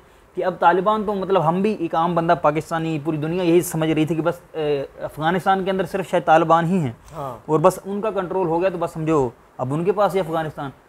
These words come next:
Speaker 1: लेकिन ये एक नई <laughs> रेजिस्टेंस है
Speaker 2: नहीं,
Speaker 1: जो है
Speaker 2: हमने
Speaker 1: ना।
Speaker 2: काफी वीडियोस में ये भी कहा था कि ग्रुप्स के अंदर भी कोई एक्स-, एक्सट्रीमिस्ट ग्रुप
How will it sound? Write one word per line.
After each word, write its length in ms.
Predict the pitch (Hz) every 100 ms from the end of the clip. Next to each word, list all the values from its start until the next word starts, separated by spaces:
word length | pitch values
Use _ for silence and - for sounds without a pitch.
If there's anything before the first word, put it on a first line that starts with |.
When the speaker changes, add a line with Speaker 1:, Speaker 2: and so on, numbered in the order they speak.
| _ -
Speaker 1:
लेकिन 220 | 147 180
ये 120 | 196 202
एक 80 |
नई 480 | 175 147 175 208 202
<laughs> 0 |
रेजिस्टेंस 580 | 196 180 185 175 196 175
है 60 | 226
Speaker 2:
नहीं, 100 | 240
Speaker 1:
जो 60 |
है 60 | 170
Speaker 2:
हमने 160 | 170
Speaker 1:
ना। 60 | 151
Speaker 2:
काफी 280 | 165 165 220
वीडियोस 300 | 202 190 202
में 80 | 208
ये 180 | 190 170
भी 80 | 196
कहा 240 | 185 160
था 120 | 165
कि 140 | 151 170
ग्रुप्स 300 | 156 165 -
के 80 | 202
अंदर 240 | 160 160
भी 100 | 175
कोई 180 | 185 180
एक्स-, 340 | 160 - _ 160
एक्सट्रीमिस्ट 640 | 156 - 160 180 180 156
ग्रुप 160 | 151